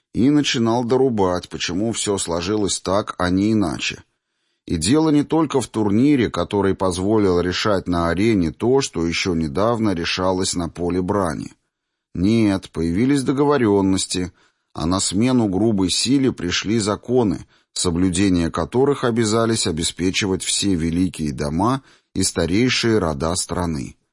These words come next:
Началась эра порядка, пусть и странного, но порядка. Эффективность подобных решений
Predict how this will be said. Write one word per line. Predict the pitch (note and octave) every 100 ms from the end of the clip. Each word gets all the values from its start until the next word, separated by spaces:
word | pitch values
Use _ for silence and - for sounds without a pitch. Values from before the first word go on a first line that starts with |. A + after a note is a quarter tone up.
| _ _ -
Началась | D2+ C#2+ C#2 C2+ G2+ A2+ -
эра | D#2+ E2+ E2+
порядка, | E2+ F2+ G#2 E2+ - - - _ _ _ _
пусть | D3 D#3 C#3+
и |
странного, | C3+ A2 G2 G2 G2 F#2+ F#2+
но | D#2 E2
порядка. | F2+ F2+ F2+ - - - _ _ _ _ _ -
Эффективность | E2 - G2+ - E3 D#3 B2 F#2+
подобных | - G2 A#2 G2 F#2 -
решений | E2+ - C#3+ D#3 G#2 C#2